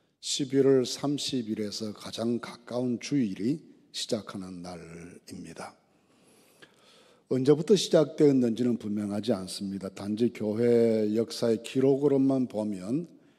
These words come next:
에이디 삼백팔십 년에 사라고사 공회회 때 이 대림절에 대한 첫 번째 기록이 나와 있고, 공식적으로 교회가 절기로 정하고 구체적인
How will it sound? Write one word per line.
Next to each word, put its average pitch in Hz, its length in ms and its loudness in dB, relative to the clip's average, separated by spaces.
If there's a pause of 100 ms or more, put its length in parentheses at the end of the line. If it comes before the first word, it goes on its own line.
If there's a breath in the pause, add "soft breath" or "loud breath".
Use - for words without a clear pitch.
(440 soft breath)
에이디 113 260 0
삼백팔십 131 960 0
년에 127 280 2
사라고사 120 600 -2
공회회 107 540 -4 (100)
때 104 400 -4 (560)
이 98 200 -6
대림절에 117 680 0
대한 104 240 -4
첫 - 200 -10
번째 127 380 0
기록이 95 500 -8
나와 92 380 -10
있고, 95 600 -8 (840 soft breath)
공식적으로 151 800 2
교회가 123 460 4
절기로 123 600 2
정하고 113 600 -2
구체적인 123 840 -2